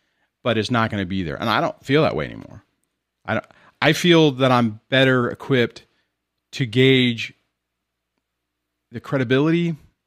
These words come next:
the character of a person than I was before. 'Cause now I take a critical eye, I look at the actions and the words, and with that, I'm able to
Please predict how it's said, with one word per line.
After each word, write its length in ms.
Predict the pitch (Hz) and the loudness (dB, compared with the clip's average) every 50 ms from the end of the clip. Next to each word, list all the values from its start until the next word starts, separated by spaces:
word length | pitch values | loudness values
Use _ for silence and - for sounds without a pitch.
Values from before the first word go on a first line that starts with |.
| _ _ _ | _ _ _
the 80 | - - | -16 -8
character 640 | - 139 135 131 147 151 - - 165 160 160 156 | -4 -2 0 0 0 0 0 -2 -2 -2 -2 -4
of 160 | - - 147 143 | -4 -4 -4 -4
a 60 | 139 | -4
person 560 | - - 151 147 - - 156 151 147 143 135 | -2 -2 -2 -2 -2 -2 -4 -4 -4 -4 -4
than 120 | 135 131 | -2 -2
I 80 | 123 117 | 0 0
was 220 | 110 110 110 104 | 0 0 -2 -2
before. 540 | 90 101 90 - - 95 73 52 - 131 _ _ _ _ _ _ _ _ _ _ _ _ _ _ _ _ _ _ _ _ _ | -4 -6 -12 -10 -10 -10 -10 -10 -12 -20 _ _ _ _ _ _ _ _ _ _ _ _ _ _ _ _ _ _ _ _ _
'Cause 120 | _ 107 110 | _ -8 -4
now 260 | 113 110 110 113 113 | -2 0 0 0 0
I 120 | 107 104 | 0 -2
take 200 | - - 117 104 | -2 -6 -8 -8
a 60 | 95 | -10
critical 440 | - - - 123 113 104 - 107 101 | -10 -6 -6 -4 -4 -4 -2 -2 0
eye, 240 | 98 95 98 95 92 | 2 2 2 2 0
I 40 | 92 | -2
look 200 | 90 95 90 - | -4 -6 -8 -10
at 60 | 87 | -10
the 140 | - 104 104 | -6 -2 2
actions 400 | 107 107 107 - - 113 101 98 | 2 2 2 0 -4 -6 -6 -4
and 80 | 95 | -6
the 40 | 92 | -6
words, 520 | 90 90 90 90 90 90 87 82 - - _ _ _ _ _ _ _ _ _ _ _ _ _ _ _ _ _ _ _ _ _ - | -6 -6 -4 -4 -4 -6 -6 -8 -12 -18 _ _ _ _ _ _ _ _ _ _ _ _ _ _ _ _ _ _ _ _ _ -10
and 520 | 104 104 104 101 101 101 95 95 92 90 - _ _ _ _ _ _ _ _ _ _ _ _ _ _ _ _ _ _ _ _ _ _ _ _ _ _ _ _ _ _ | -8 -6 -4 -4 -4 -4 -4 -6 -8 -10 -14 _ _ _ _ _ _ _ _ _ _ _ _ _ _ _ _ _ _ _ _ _ _ _ _ _ _ _ _ _ _
with 400 | 113 107 107 120 123 117 - - | -18 -8 -4 -2 -2 -2 -2 -2
that, 440 | 110 101 92 87 85 85 85 - _ _ _ _ _ _ _ _ _ _ _ - | -2 0 0 0 -2 -2 -6 -10 _ _ _ _ _ _ _ _ _ _ _ -6
I'm 140 | 117 113 | -4 -2
able 240 | 113 110 98 101 95 | -2 -2 -4 -4 -6
to 220 | - - 110 92 | -6 -8 -10 -10